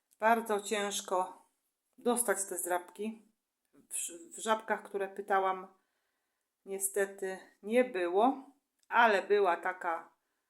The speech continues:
okazja, że spotkałam się na urodzinach u siostry z Mary i Mario i poprosiłam, żeby s-, poszukali w Gdańsku.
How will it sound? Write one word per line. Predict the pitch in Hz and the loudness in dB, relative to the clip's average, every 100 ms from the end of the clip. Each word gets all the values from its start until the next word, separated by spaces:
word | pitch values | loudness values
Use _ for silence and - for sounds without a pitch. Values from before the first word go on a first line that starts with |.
| _ - | _ -8
okazja, | - 208 208 185 170 170 | -2 0 2 2 0 0
że | 175 | -4
spotkałam | - - 175 208 196 180 | -8 -12 -6 2 4 2
się | - 190 | -2 -6
na | 170 165 165 _ _ _ _ | -4 -6 -6 _ _ _ _
urodzinach | 190 190 180 196 185 160 170 - _ _ _ _ _ _ - | -6 -6 -6 -8 -6 -6 -6 -14 _ _ _ _ _ _ -18
u | 175 | -6
siostry | - 202 202 - 175 160 160 _ _ | 2 2 2 -2 -4 -6 -8 _ _
z | 170 208 | -10 0
Mary | 208 196 | 2 2
i | 175 | 0
Mario | 180 220 226 208 190 | 4 6 6 4 2
i | - 180 208 214 214 214 214 - _ _ _ _ _ _ _ _ _ _ | 0 -8 -8 -6 -6 -6 -10 -12 _ _ _ _ _ _ _ _ _ _
poprosiłam, | 214 208 202 - 202 190 190 | -6 -2 -4 0 2 0 -2
żeby | 190 180 | -10 -10
s-, | 180 - | -12 -12
poszukali | 202 - 190 175 175 | -10 -10 -2 0 0
w | - | -4
Gdańsku. | - 208 214 - 202 196 | 2 2 2 -2 -2 -4